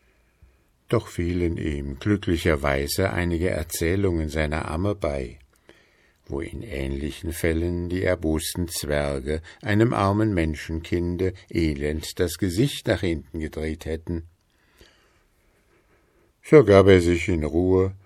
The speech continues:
und da der Schlaf gänzlich von ihm gewichen war, so nahm er sein Felleisen vor sich und fing an, es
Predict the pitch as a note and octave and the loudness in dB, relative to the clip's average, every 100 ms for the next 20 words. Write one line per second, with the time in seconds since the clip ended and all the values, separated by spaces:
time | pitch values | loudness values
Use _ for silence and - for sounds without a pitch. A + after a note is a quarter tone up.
0 | _ _ _ D#3 C#3 A#2 F#2+ E2 - F2 | _ _ _ 2 8 8 8 4 2 0
1 | D2 C#2 - G#2 G#2+ - - F#2+ - F#2+ | 0 -2 2 4 4 0 -2 -4 0 -2
2 | F2+ F2+ F2+ E2+ E2+ E2+ - E2 D#2 D#2 | 0 -2 0 0 0 -2 -2 -4 0 0
3 | D#2 - _ - _ _ - E3 A2+ F2 | 0 -4 _ -20 _ _ 4 6 6 4
4 | D2+ C2 B1+ A#1+ - A#2+ C#3 - A2 G#2 | 0 -2 -6 -10 2 4 4 4 4 4
5 | G#2 F2+ F#2+ F2+ E2+ F#2+ F2 - - B2 | 0 -4 0 2 2 -2 -4 -6 -6 -2
6 | D#3 - - C#3+ E3 - D#2+ C#2+ G2 - | -2 -2 -4 -4 -4 -6 -6 -4 -8 -6
7 | G#2 - | -6 -6